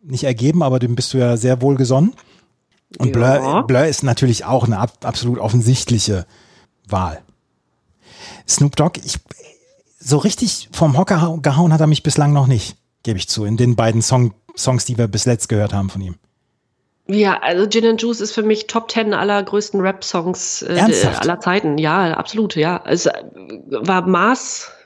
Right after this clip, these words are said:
Speaker 2: wie sagt man, maßgebend für, für alles, was danach kam. Absolut, ja, ja. Ich, äh, kann mit Snoop heute auch und damals,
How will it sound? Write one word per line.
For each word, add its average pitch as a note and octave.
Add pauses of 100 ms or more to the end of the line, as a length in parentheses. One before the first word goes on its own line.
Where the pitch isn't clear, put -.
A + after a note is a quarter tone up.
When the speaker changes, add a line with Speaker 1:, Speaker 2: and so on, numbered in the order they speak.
(160)
Speaker 2:
wie G3+
sagt A3
man, G#3
maßgebend G#3+
für, -
für F3
alles, G#3
was G#3
danach F#3
kam. E3+
Absolut, A3
ja, E3+
ja. G3 (480)
Ich, A3
äh, A1 (140)
kann A#3+
mit D4
Snoop C#4
heute B3+
auch B3+
und A3
damals, B3